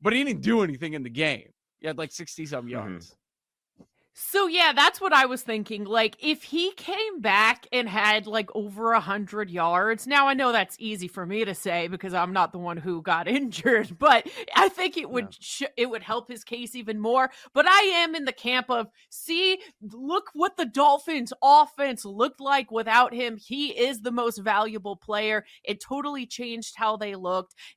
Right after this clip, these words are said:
Speaker 3: And in a year where nobody's really running away with this award,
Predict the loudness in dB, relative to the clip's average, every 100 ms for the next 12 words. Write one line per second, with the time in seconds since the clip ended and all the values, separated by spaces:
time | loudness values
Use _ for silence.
0 | 2 4 4 0 -2 -6 -6 -10 -8 -4
1 | -4 -4 -6 -6 -6 -6 -6 -10 -8 -10
2 | -8 -8 -10 0 0 0 -2 -4 -4 -4
3 | -4 -8 -8 -8 -8 -10 -4 0 2 0